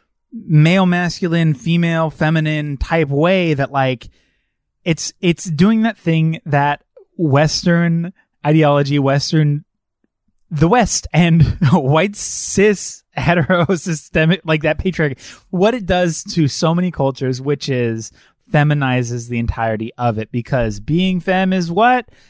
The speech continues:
Bad. Being femme in any capacity is bad because women aren't people and feminist is bad and masculinity is good and blah, blah, blah. In this really gross, bigendered, expected way, this scene does that in such a toxic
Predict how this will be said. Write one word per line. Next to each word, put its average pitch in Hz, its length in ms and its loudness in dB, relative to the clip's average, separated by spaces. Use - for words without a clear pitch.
Bad. 156 1200 2
Being 185 320 2
femme 196 240 0
in 175 80 2
any 196 160 0
capacity 190 540 0
is 175 120 0
bad 190 300 2
because 156 240 -2
women 175 220 2
aren't 190 180 -6
people 185 400 -2
and 139 180 0
feminist 165 400 -2
is 170 140 -8
bad 165 460 -2
and 127 100 -2
masculinity 156 640 -4
is 151 140 -6
good 156 320 2
and 127 140 -2
blah, 131 180 -2
blah, 160 100 2
blah. 165 300 2
In 131 100 0
this 135 180 -4
really 160 280 -2
gross, 139 460 0
bigendered, 147 520 2
expected 147 400 -2
way, 185 300 0
this 143 180 0
scene 165 480 0
does 170 240 2
that 117 360 0
in 147 140 -2
such 185 320 -2
a 196 60 0
toxic - 680 -2